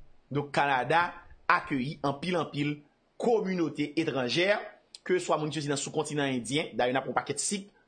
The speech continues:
nan peyi Kanada, dayè, gen yon ki nan gouvènman, yon pakèt afriken, anpil, anpil ayisyen. Alò, de kote, se trè bon, paske peyi sa, yo, yo gen, de fwa, pwoblèm politik, kriz ekonomik, vyolans, donk, moun yo al kache.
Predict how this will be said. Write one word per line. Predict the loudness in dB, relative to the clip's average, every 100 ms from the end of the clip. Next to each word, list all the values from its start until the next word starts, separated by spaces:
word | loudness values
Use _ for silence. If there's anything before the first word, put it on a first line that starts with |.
| _ _ -4
nan | -2
peyi | 0 0
Kanada, | 0 0
dayè, | 0 0
gen | 0
yon | -2
ki | -2
nan | -2
gouvènman, | 0 0 0 0 0 -2 -4 -18 -18 -8
yon | -8 -2
pakèt | -4 0 0 0
afriken, | -2 -6 -2 -4 -4 -16 -2
anpil, | -2 -2 -4 -2 -2
anpil | 0 0
ayisyen. | 0 -2 -2 -4 -6 -14 _ _ _
Alò, | 0 2
de | 0 0
kote, | 0 -2
se | -4 0
trè | 2
bon, | 2 0 -2 -6
paske | -4 -2 2
peyi | 2 2
sa, | 2 2
yo, | 2 0
yo | 2
gen, | 2 2 0 -2 -8 _ _ _
de | -6 0 0 -2
fwa, | 0 2 2 -2
pwoblèm | -2 0 0
politik, | -2 -2 -4 -6 -6
kriz | -4 -2
ekonomik, | 0 0 0 -4 0
vyolans, | 2 2 0 -2 -8
donk, | -8
moun | -4 0
yo |
al | 2
kache. | 2 2 0